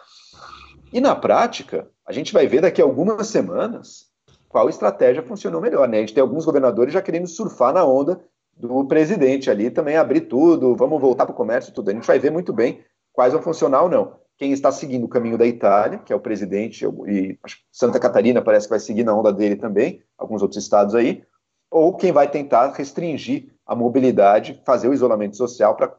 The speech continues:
combater, que é o que tem funcionado nos países que fun-, que, que têm conseguido combater o vírus, né? O que a Itália teve que fazer, e que a Inglaterra teve que fazer depois que viram que, opa, a nossa ideia original de deixar tudo liberado não funciona, muita gente vai morrer.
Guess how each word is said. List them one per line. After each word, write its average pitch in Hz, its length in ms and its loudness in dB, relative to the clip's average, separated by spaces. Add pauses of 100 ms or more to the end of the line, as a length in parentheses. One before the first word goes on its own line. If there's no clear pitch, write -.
(160)
combater, 143 440 -2
que - 100 -4
é 151 40 2
o - 40 -2
que - 80 -14
tem 160 140 -4
funcionado 123 840 -2 (320)
nos 131 120 -20
países 120 320 0
que - 80 -20
fun-, 190 240 -8
que, 123 340 -2
que 117 260 -6 (140)
têm 123 120 0
conseguido 131 340 -2
combater 135 340 0
o 175 80 2
vírus, 123 240 0
né? 131 100 4
O 139 60 0
que - 80 0
a 170 60 6
Itália 160 320 2
teve 160 280 2
que 160 120 -8
fazer, 110 500 -2 (120)
e - 40 -20
que 151 100 -4
a - 20 0
Inglaterra 139 460 2
teve 110 220 -4
que - 60 -20
fazer 107 220 -2
depois 131 240 -2
que - 80 -18
viram 131 180 0
que, 135 100 0
opa, 143 360 2 (220)
a 117 60 -14
nossa 117 260 -2
ideia 135 280 4
original 127 580 2
de 107 120 -8
deixar 110 400 0
tudo 120 200 -6
liberado 113 500 2
não 131 360 2
funciona, 127 540 -2
muita 131 360 -4
gente 123 160 -8
vai 123 100 4
morrer. 120 460 -2